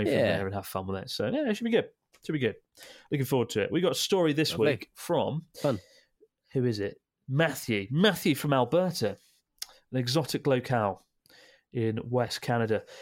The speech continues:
Speaker 2: Mm.
Speaker 1: Hello, Drip King Chris and Baron of Clout Pete. <laughs> Baron of Clout. My name's Matthew, and I hail from the land of triple A beef and Nickelback,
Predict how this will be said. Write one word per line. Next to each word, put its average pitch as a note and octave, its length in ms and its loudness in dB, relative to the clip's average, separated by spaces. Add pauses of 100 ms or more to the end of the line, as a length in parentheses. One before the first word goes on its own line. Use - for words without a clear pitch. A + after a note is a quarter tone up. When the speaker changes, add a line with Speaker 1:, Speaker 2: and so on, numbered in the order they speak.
(140)
Speaker 2:
Mm. F#3+ 60 2
Speaker 1:
Hello, D#3 260 6
Drip D3 320 2
King C3+ 280 4
Chris F3 340 2
and D3 180 2
Baron F3+ 320 6
of D#3 140 2
Clout C#3 460 2
Pete. D#3 540 4
<laughs> - 60 -20
Baron C3+ 360 2
of C3 160 -4
Clout. A2 360 -2 (280)
My D#3 80 4
name's F3 180 2
Matthew, G#3 420 2
and D#3 80 2
I D3+ 120 4
hail D3+ 220 4
from D3 160 0
the C3+ 60 4
land D#3 240 4
of C3+ 80 -2
triple D#3 300 2
A C3 80 4
beef D#3+ 300 2
and F#3 120 2
Nickelback, F#3 560 0